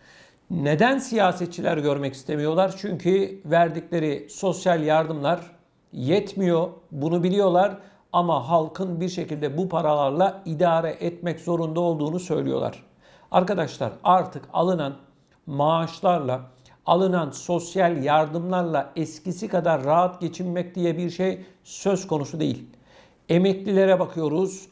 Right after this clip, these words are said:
almış oldukları maaşlarla gerçekten geçinebilmeleri mümkün değil. Sosyal yardım alanlar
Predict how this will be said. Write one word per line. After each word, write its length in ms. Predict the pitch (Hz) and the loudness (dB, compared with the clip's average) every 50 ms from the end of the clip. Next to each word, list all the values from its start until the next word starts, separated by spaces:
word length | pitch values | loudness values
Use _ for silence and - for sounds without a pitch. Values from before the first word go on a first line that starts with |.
| _ _ | _ _
almış 400 | - 160 165 175 180 180 175 - | 2 4 4 4 0 -4 -6 -4
oldukları 540 | 190 175 165 165 165 - - 170 160 160 147 | -4 -4 -4 -6 -8 -4 -2 0 0 0 -2
maaşlarla 800 | 127 127 143 165 180 175 165 147 - - 180 175 175 160 147 135 | -2 0 0 0 0 0 -2 -6 -4 0 2 2 2 2 0 0
gerçekten 680 | 127 151 170 196 175 - 170 156 - - 160 151 151 | 2 2 2 2 2 -2 -8 -8 -6 -6 -6 -4 -4
geçinebilmeleri 760 | 160 165 - 175 170 170 170 170 165 160 151 147 160 156 180 | -6 -6 -4 -2 -2 0 0 0 0 -2 0 0 0 0 0
mümkün 500 | 170 151 147 147 135 - 165 170 160 147 | -2 -2 -4 -4 -4 -4 -2 -2 0 0
değil. 360 | 147 151 165 151 117 - - - _ _ _ _ _ _ _ _ _ _ _ _ _ _ - - - - _ _ | 0 0 0 -2 -4 -6 -12 -20 _ _ _ _ _ _ _ _ _ _ _ _ _ _ -20 -20 -20 -20 _ _
Sosyal 680 | - - - 180 180 180 - - 220 214 208 196 185 | -14 0 2 2 2 2 0 2 2 4 4 4 4
yardım 540 | 170 160 175 190 196 185 180 190 180 175 180 | 2 4 4 4 2 2 0 -2 -2 -2 0
alanlar 580 | 180 170 180 185 180 175 170 165 165 175 170 | 0 2 4 4 2 0 -2 -2 -4 -4 -6